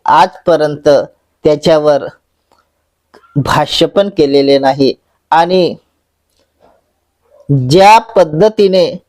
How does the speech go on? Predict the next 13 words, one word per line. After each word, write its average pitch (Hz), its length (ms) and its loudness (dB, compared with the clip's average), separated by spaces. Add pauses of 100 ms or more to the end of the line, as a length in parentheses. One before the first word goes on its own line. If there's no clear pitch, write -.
(1040)
वंचित 165 600 0
बहुजन 165 560 0
आघाडीचे 165 580 -2
युवा 160 380 2
नेते 151 440 -2 (300)
सुजात 147 540 0 (120)
दादा 139 320 0
आंबेडकर 131 680 -2 (300)
त्यांनी 139 420 0 (1400)
त्या 180 140 4
परभणीमध्ये 180 880 0
जाऊन 147 360 -2 (400)
त्यांच्या 165 680 0